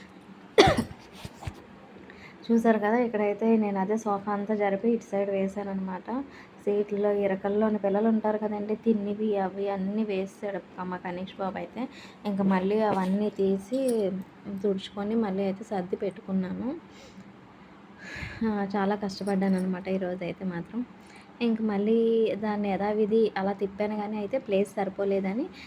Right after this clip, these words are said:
ఇంక యథావిధి మళ్ళీ మార్చేశాను. చూసారు కదా, ఒక్క రూమ్ అయితే మార్నింగ్ నుంచి స్టార్ట్ చేస్తే నాకు ఒక్క రూమ్ అయిందనమాట. ఆ తర్వాత కనీష్ బాబుకి అయితే క్యారేజ్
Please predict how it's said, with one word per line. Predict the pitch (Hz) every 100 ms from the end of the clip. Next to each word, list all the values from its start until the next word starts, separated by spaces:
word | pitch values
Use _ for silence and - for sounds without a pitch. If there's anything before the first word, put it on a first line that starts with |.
| - 247
ఇంక | 240 220
యథావిధి | 208 214 214 233 233
మళ్ళీ | 190 214 208
మార్చేశాను. | 190 190 196 202 196 247
చూసారు | 247 214 214 214
కదా, | 254 254
ఒక్క | 196 - 220
రూమ్ | 208 220 220
అయితే | 202 220 285 - - - -
మార్నింగ్ | 202 208 226 226
నుంచి | 208 208 247
స్టార్ట్ | - 208 196 196
చేస్తే | 196 202 262
నాకు | 233 208 202
ఒక్క | 190 - 196
రూమ్ | 202 214
అయిందనమాట. | 190 185 180 180 170 160 247 254
ఆ | 233
తర్వాత | 208 - 220
కనీష్ | 190 202 -
బాబుకి | 202 196 - 190
అయితే | 190 277 - - - -
క్యారేజ్ | 214 202 214